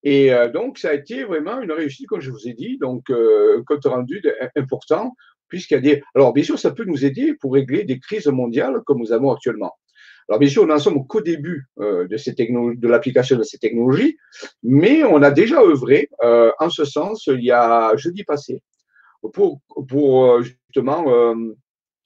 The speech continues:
changer l'orientation de la pandémie et, euh, la freiner et la réorienter à un autre niveau en utilisant ces technologies sur des sites de puissance, puisque nous sommes allés travailler, euh, dans, euh, le, on peut dire le,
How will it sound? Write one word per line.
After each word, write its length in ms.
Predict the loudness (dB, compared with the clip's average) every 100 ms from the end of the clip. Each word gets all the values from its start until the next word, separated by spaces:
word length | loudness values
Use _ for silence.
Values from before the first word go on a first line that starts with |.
| -16
changer 460 | -6 -4 0 2
l'orientation 800 | 2 2 -2 -2 -4 -4 -2 -2
de 80 | 0
la 140 | -4 -4
pandémie 560 | -8 -8 -10 -10 -10 _ _ _ _ _
et, 240 | 0 6 6
euh, 300 | 6 4 4
la 100 | 2
freiner 680 | 0 0 2 0 0 0 2
et 300 | 2 2 0
la 160 | 0
réorienter 840 | -2 -4 -4 -4 -4 -4 -2 2 2
à 180 | 2 -2
un 120 | -2
autre 220 | -6 -6
niveau 380 | -10 -6 -4 -4 -2
en 60 |
utilisant 320 | -4 -4 -4
ces 140 | -4 -4
technologies 500 | -4 -2 -4 -6 -10 _ _ _ _
sur 200 | -4 -2
des 100 | -2
sites 260 | -4 -8 -4
de 140 | -4
puissance, 680 | -4 -10 -6 -2 -2 -4 -8
puisque 220 | -8 -6 -4
nous 140 | -4
sommes 200 | -4 -4
allés 160 | -4 -4
travailler, 600 | -2 0 0 -2 -4 -8 _ _ _ _
euh, 320 | 0 2 2 0
dans, 560 | 0 4 4 2 2
euh, 720 | 4 6 6 4 4 2 -2 -8 -16 -20 -14 -2
le, 640 | 4 6 6 6 4 2
on 40 | -6
peut 80 | -8
dire 200 | -2 -2
le, 360 | -2 -6 -10